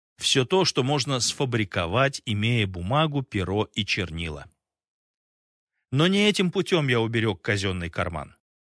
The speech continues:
Мне помогли. Общественное мнение на линии, гласность, ограждение прав даже мелких сошек – потому что этим пробуждается достоинство, самосознание,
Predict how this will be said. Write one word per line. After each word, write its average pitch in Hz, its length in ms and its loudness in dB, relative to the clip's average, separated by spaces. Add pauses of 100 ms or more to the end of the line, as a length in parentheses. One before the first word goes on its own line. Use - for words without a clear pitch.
Мне 127 240 4
помогли. 110 520 0 (760)
Общественное 120 640 0
мнение 117 480 0
на 92 140 -2
линии, 120 520 0 (220)
гласность, 110 800 0 (300)
ограждение 135 680 2
прав 160 280 0
даже 123 260 0
мелких 131 480 -2
сошек – 101 640 -2 (500)
потому 120 280 0
что 123 280 0
этим 131 400 2
пробуждается 98 720 -2
достоинство, 98 880 0
самосознание, 113 1000 0